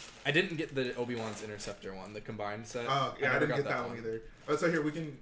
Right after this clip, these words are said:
Speaker 2: I'll name all the sets and you can tell me if you got it.
Speaker 1: Yeah.
Speaker 2: There was the A T R T. That was
Speaker 1: Yep,
Speaker 2: the smallest
Speaker 1: I
Speaker 2: one.
Speaker 1: had that one.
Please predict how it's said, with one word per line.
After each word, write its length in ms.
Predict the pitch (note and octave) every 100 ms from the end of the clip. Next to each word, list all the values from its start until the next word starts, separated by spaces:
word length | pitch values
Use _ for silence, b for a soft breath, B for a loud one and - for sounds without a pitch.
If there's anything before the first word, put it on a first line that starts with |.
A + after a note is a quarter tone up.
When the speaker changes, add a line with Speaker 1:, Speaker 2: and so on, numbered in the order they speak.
| -
Speaker 2:
I'll 120 | E3+
name 180 | F#3+ F3
all 80 | E3
the 60 | C#3+
sets 200 | C#3+ C3
and 100 | A#2+
you 60 |
can 80 | A#2
tell 80 | A2
me 60 | G#2
if 80 |
you 80 | A2
got 160 | G2+ -
it. 100 | -
Speaker 1:
Yeah. 60 | G2+ - -
Speaker 2:
There 140 | C#3+
was 180 | D3 C#3+
the 160 | C#3+ C#3+
A 100 | C#3+
T 140 | C#3 C#3+
R 100 | A#2+
T. 220 | A#2 A2+ -
That 80 | B2+
was 280 | B2+ B2 -
Speaker 1:
Yep, 160 | A#2 G#2+
Speaker 2:
the 40 | -
smallest 340 | B2 A2+ A2
Speaker 1:
I 20 | A#2+
Speaker 2:
one. 60 |
Speaker 1:
had 100 | A2+
that 180 | G#2 G2+
one. 160 | G2+